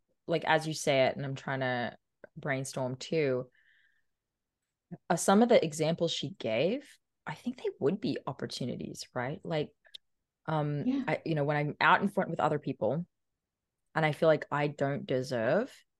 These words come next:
Speaker 1: to eat more right now, I mean, you need to be co-, able to constantly check in with your feelings and thoughts, right? Like, I
Speaker 2: Mm-hmm.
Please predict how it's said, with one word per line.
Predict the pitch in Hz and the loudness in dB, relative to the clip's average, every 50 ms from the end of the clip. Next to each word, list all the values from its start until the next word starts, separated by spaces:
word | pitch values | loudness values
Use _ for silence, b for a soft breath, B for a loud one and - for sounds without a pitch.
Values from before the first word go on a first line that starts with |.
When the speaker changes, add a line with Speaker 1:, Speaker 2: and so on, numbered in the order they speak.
| _ _ _ _ - | _ _ _ _ -8
Speaker 1:
to | - - - 147 | -8 -6 -4 -4
eat | 139 - - - - - _ _ _ _ _ - | -6 -6 -8 -10 -14 -14 _ _ _ _ _ -6
more | 127 135 175 240 294 - _ _ _ _ _ _ _ _ _ _ _ _ _ _ _ _ _ | -4 -2 -2 -2 -4 -6 _ _ _ _ _ _ _ _ _ _ _ _ _ _ _ _ _
right | 165 165 165 - 139 | 4 4 4 4 2
now, | 139 127 127 123 135 165 202 - | 2 2 4 4 4 2 2 2
I | - 180 | 4 6
mean, | 196 190 196 | 8 10 10
you | 208 214 | 10 8
need | 220 202 | 8 6
to | 208 - - - _ _ _ | 4 2 0 -4 _ _ _
be | 185 185 | -2 -2
co-, | - - - - | 0 -4 -2 4
able | - 165 170 175 196 196 | 6 6 6 6 4 2
to | - - | 0 -4
constantly | - - - 151 147 - - - 147 | -4 -4 -2 -2 -2 -4 -6 -6 -6
check | - - 156 139 - | -4 -4 -4 -4 -2
in | 139 131 139 | -2 -2 -2
with | 143 135 - - | -4 -6 -6 -6
your | 143 | -6
feelings | 131 - - - 131 131 139 147 165 160 - | -6 -6 -4 -2 0 0 0 0 -2 -2 -2
and | 127 131 131 - | -2 -4 -2 0
thoughts, | 123 117 160 254 269 - - - - - - _ _ _ _ _ _ _ _ _ _ _ _ _ _ - - | 0 2 2 0 0 -4 -8 -10 -12 -12 -16 _ _ _ _ _ _ _ _ _ _ _ _ _ _ 2 6
right? | 220 202 - | 6 8 8
Like, | - 156 - 196 202 | 6 4 4 4 4
I | 240 - | 6 6
Speaker 2:
Mm-hmm. | 220 | 4